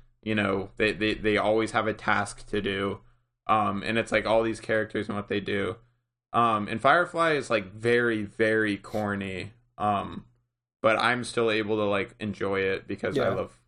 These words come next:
Speaker 1: I like corniness. I think space corniness is the only corniness I can take. Like, I R L corniness is cringe, but space corniness is cool.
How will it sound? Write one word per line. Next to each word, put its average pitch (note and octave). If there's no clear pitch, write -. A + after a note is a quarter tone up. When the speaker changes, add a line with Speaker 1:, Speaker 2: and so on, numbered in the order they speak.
Speaker 1:
I G2
like G2
corniness. F#2+
I C3+
think D4+
space -
corniness G2
is G#2
the G#2
only G2
corniness F#2+
I G2+
can F#2+
take. F#2+
Like, G2
I B2
R C#3+
L G#2+
corniness A#2+
is F#2
cringe, F#2
but G2
space A2
corniness B2
is G#2
cool. F#2+